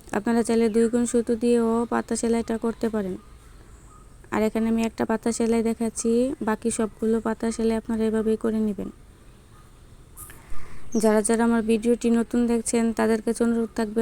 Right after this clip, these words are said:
আমার চ্যানেলটিকে সাবস্ক্রাইব করে দেওয়ার জন্য। আর যারা Facebook পেজ থেকে দেখছেন, তাদের কাছে অনুরোধ থাকবে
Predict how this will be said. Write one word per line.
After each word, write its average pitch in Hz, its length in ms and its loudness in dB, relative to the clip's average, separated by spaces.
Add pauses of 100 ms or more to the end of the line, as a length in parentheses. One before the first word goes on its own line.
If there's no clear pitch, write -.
আমার 220 200 0
চ্যানেলটিকে 226 460 2 (120)
সাবস্ক্রাইব 226 460 -2
করে 226 180 2
দেওয়ার 226 260 0
জন্য। 226 220 0 (800)
আর 214 120 2
যারা 226 220 6
Facebook 233 360 4
পেজ 233 240 4
থেকে 233 240 2
দেখছেন, 233 340 0 (200)
তাদের 226 240 2
কাছে 226 200 -2
অনুরোধ 233 340 0
থাকবে 226 200 0